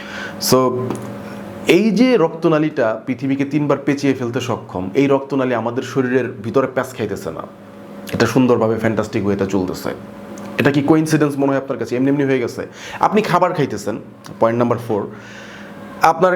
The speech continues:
খাবারটা, মানে, গ্লুকোজটা নিউট্রালাইজ করার জন্য ইনসুলিন দরকার। আপনি খাবার খাওয়ার পরে আপনার অগ্নাশয় বা আপনার প্যানক্রিয়াসের বিটা সেল থেকে ইনসুলিন রিলিজ হচ্ছে। এটা কি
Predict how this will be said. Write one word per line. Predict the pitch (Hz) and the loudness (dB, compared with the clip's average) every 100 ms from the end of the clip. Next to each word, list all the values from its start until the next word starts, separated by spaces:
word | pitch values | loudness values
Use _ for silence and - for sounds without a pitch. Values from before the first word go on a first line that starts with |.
| 180 156 | 2 0
খাবারটা, | 160 160 147 - - 151 147 139 | 2 2 0 -4 2 2 2 -2
মানে, | 139 135 | -4 -2
গ্লুকোজটা | 139 135 139 147 | -4 -4 -2 0
নিউট্রালাইজ | 135 135 139 131 | 0 2 0 2
করার | 139 127 | 0 0
জন্য | 131 | 0
ইনসুলিন | 123 143 135 123 | 0 -2 0 0
দরকার। | 110 101 95 92 - | 0 -2 -4 -4 -4
আপনি | 131 139 | -2 -2
খাবার | 139 135 139 | 2 0 0
খাওয়ার | 131 131 131 | 0 -2 0
পরে | 131 131 117 | 0 0 -2
আপনার | 117 120 117 - | -2 -4 -4 -2
অগ্নাশয় | 131 131 123 113 104 110 - - - - - | -2 0 0 0 -6 -6 -10 -18 -20 -6 0
বা | 127 - | 2 2
আপনার | 120 123 117 135 | -2 -2 0 2
প্যানক্রিয়াসের | 135 135 127 127 123 120 120 | 2 2 2 2 0 -4 -2
বিটা | 123 123 | 0 0
সেল | 131 123 123 | 2 0 0
থেকে | 120 123 117 120 139 | -2 0 0 2 0
ইনসুলিন | 135 131 127 110 | 2 2 2 2
রিলিজ | 107 101 98 | 0 0 -4
হচ্ছে। | - - 71 - - - - - - - - - | -6 -8 -8 -12 -18 -16 -16 -14 -14 -14 -12 0
এটা | 135 | 2
কি | 160 | 2